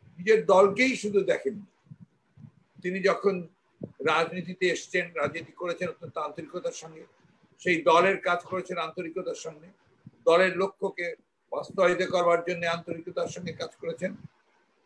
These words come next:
একই সঙ্গে তিনি যখন জনপ্রতিনিধি হিসাবে দায়িত্ব গ্রহণ করেছেন, ঢাকা সিটি বলুন বা মন্ত্রী, মন্ত্রণালয়ের বলুন, সেই যুব মন্ত্রণালয় বলুন, ক্রীড়া মন্ত্রণালয় বলুন,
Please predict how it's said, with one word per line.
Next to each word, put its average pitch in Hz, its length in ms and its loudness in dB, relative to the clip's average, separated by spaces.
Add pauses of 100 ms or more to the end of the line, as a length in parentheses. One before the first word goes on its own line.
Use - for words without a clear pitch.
(460)
একই 190 380 4
সঙ্গে 151 460 -2 (840)
তিনি 180 180 0
যখন 170 440 2 (480)
জনপ্রতিনিধি 185 720 2
হিসাবে 180 480 4 (640)
দায়িত্ব 220 580 2
গ্রহণ 190 280 0
করেছেন, 160 460 -6 (580)
ঢাকা 156 300 -4
সিটি 151 480 -2
বলুন 139 320 -4
বা 131 100 0
মন্ত্রী, 147 540 -2 (540)
মন্ত্রণালয়ের 143 640 4
বলুন, 131 360 2 (380)
সেই 139 160 -4
যুব 151 220 2
মন্ত্রণালয় 151 640 2
বলুন, 147 240 -2
ক্রীড়া 147 260 0
মন্ত্রণালয় 143 440 0
বলুন, 139 300 4